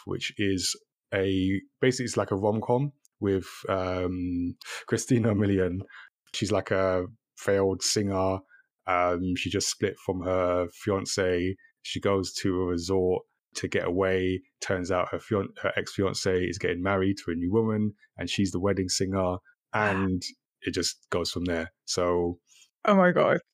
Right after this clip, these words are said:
Speaker 2: <laughs> I'm like, "I need to add this to my list now." I love a
Speaker 1: Yeah.
Speaker 2: good rom-com, so. <laughs>
Speaker 1: Yeah, no, I, I enjoyed it, but the reason why I wanted to watch it, 'cause it was something I could watch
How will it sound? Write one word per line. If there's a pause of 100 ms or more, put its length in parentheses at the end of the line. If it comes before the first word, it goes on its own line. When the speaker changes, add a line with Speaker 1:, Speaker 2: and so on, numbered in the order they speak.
Speaker 2:
<laughs>
I'm
like,
"I
need
to
add
this
to
my
list
now."
I
love
a
Speaker 1:
Yeah.
Speaker 2:
good
rom-com,
so.
<laughs>
Speaker 1:
Yeah,
no, (220)
I,
I
enjoyed
it,
but (140)
the (200)
reason
why
I
wanted
to
watch
it, (100)
'cause
it
was
something
I
could
watch